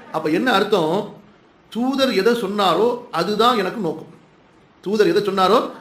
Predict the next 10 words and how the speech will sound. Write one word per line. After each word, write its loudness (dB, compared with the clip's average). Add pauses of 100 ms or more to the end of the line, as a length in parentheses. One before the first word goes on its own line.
அதுதான் 4
நான் 4
கொடுக்கக்கூடிய 2
கட்டளை. -8 (420)
புரியுதா? -2 (240)
நான், 0
என்னுடைய 2
நோக்கம் 0
எது 2
என்பதை 0